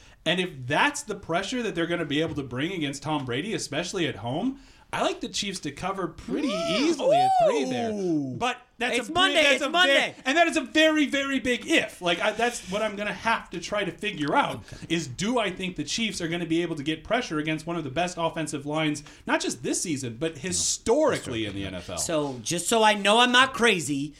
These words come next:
Speaker 2: uh, September twenty fourteen. It was Monday Night Football. Chiefs forty-one, Patriots fourteen.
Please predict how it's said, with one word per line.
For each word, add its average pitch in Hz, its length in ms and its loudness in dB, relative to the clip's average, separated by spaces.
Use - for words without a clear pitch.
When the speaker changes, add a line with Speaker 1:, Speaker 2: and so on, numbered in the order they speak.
Speaker 2:
uh, 160 260 2
September 196 920 -2
twenty 190 540 -2
fourteen. 180 680 -4
It 147 140 -4
was 135 140 -4
Monday 156 260 0
Night 185 160 -2
Football. 180 380 -4
Chiefs - 400 -2
forty-one, 175 720 -4
Patriots 160 520 -2
fourteen. 135 640 -4